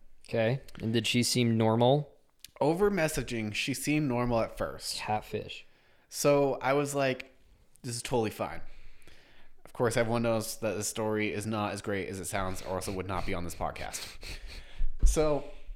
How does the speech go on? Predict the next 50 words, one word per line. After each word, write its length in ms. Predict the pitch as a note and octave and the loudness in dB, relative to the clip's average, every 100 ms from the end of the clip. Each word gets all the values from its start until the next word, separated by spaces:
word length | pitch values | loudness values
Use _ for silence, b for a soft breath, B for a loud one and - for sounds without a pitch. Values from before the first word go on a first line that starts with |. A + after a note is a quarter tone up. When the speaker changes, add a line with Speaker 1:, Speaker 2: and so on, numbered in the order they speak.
| - - D3 | 4 4 4
Speaker 2:
pretty 240 | G#3+ G#3 | -2 0
much, 420 | C3 B2 B2+ - - | 0 -2 -2 -4 -2
I 80 | C3+ | -2
finally 420 | - C3+ C3+ B2+ | 0 0 0 -2
hit 380 | A#2 A2 B2 A#2 | -6 -4 -2 0
up 140 | A#2 | -2
this 100 | G#2+ | -4
person. 320 | - G#2 - | -4 -4 -4
I'm 60 | G#2+ | -8
like, 140 | G2+ | -8
"Hey, 300 | - D#3 D3 | -4 -2 0
let 120 | C#3 A2+ | -2 -4
me 60 | |
come 160 | - G#2 | -6 -8
see 120 | - | -6
the 100 | G#2 | -8
car. 400 | - C#3 C#3 C3+ | -2 0 2 2
I'm 120 | G#2+ | 0
interested." 460 | A#2 B2 B2+ A#2+ A#2+ | -4 -2 -2 -2 -6
She's 120 | - | -6
like, 120 | G#2+ G2 | -6 -4
"Cool. 440 | C#3+ C#3 C#3 C3+ - _ _ - _ _ _ _ | -2 0 0 -4 -14 _ _ -20 _ _ _ _
We 100 | A#2+ | -8
could 160 | A#2 A2 | -8 -4
blah, 160 | A2 G#2 | -2 -2
blah, 100 | G2+ | -2
blah." 440 | B2 C#3+ C3+ B2+ - b b b b b | 2 4 4 0 -6 b b b b b
So 280 | - D3+ D3 | 0 4 6
I 120 | G#2+ | 6
had 160 | C#3+ B2 | 0 2
planned 280 | - F#3 E3+ | 2 2 2
it 80 | |
out, 340 | B2+ A#2+ A2 - | 0 2 0 -4
and 520 | A2 A2 A2+ A2 A2 G#2+ | -6 -4 -2 -2 -4 -2
there 140 | A#2+ | -2
was 120 | A2+ | 0
actually 260 | A#2 - C3+ | -2 -2 -2
another 220 | A#2 B2 | 0 -2
car 280 | A#2 A2 G#2 | -2 -2 -2
I 60 | G2 | -4
found, 400 | - D#3+ B2 G#2+ | -4 -4 -4 -6
which 140 | G#2+ | -4
I 40 | |
was 120 | G2+ - | -6 -6
really 400 | A#2 C3+ C#3 G2 | -2 2 2 2
interested 600 | G#2+ - E2 - - F#2 | -2 -4 -6 -6 -10 -10
in. 60 | E2+ | -10
I 80 | F#2+ | -10
was 100 | G2+ | -8
like, 260 | F2+ F2+ | -8 -8